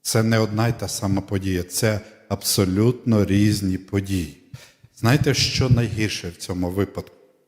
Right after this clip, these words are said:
Пам'ятаєте, де апостол Павло говорив, що щоби ніхто не відводив нас від погляду на Христа.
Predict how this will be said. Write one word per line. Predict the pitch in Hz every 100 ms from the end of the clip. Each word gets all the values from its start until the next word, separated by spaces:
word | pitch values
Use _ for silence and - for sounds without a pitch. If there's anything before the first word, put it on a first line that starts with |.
| _ _ _ _ - - _ _ - _ _ _ _ _ -
Пам'ятаєте, | 95 98 117 110 107 104
де | 95 95
апостол | 92 - 101 - 95 92 -
Павло | 95 95 104
говорив, | 101 95 90 92 98 -
що | - - 95 90 - - - - _ _
щоби | - 98 95
ніхто | 92 - - 123
не | 107
відводив | 92 87 101 98 90
нас | 90 - 95
від | 90 -
погляду | 104 104 101 92 92 92 - - _ _ _ _ _ _ _ _
на | 90 87
Христа. | 85 87 - - 67